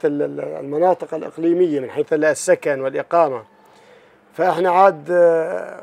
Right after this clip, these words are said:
وين نتجه؟ نقول ال-، العشيرة صارت نصين، من هي، من هي تتبع الثاني؟ لما نتبع عاد؟ يعني نص العشيرة صار بجهة والنص الثاني بجهة.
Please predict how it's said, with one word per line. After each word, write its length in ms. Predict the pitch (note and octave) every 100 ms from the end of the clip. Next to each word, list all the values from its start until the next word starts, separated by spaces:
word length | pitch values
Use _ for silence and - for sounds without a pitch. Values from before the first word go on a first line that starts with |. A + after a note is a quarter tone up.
| F#3+
وين 380 | - E3+ G3+ F#3+
نتجه؟ 560 | G3 - D#3 B2 A#2+ C#3
نقول 440 | C3+ D#3+ F#3+ E3+
ال-، 160 | D#3 D#3+
العشيرة 760 | D#3+ E3 E3+ D3+ - F#3+ F3+
صارت 400 | D3+ F3+ F3 -
نصين، 480 | F3+ - - C#3 A#2+ _ _ _ _ _ _ _ _ _ -
من 200 | F3+ B3
هي، 80 | G#3+ F#3 F3+
من 140 | G#3+
هي 80 | F#3
تتبع 420 | - G#3 D#3 D3+
الثاني؟ 380 | C#3+ - D3+ D3
لما 260 | G3 F3+
نتبع 360 | D#3+ F3 - D3+
عاد؟ 240 | B2 B2 - _ _ _ _ _ _ -
يعني 260 | D3+ E3+
نص 260 | G3+ G#3 -
العشيرة 500 | F#3 F3+ - G3 F3+
صار 420 | - F3+ F#3 E3+
بجهة 440 | E3 D3 D3 E3+ F#3
والنص 400 | F3 D#3 C#3+ -
الثاني 400 | - D#3+ E3+ E3
بجهة. 380 | B2 A#2+ G2+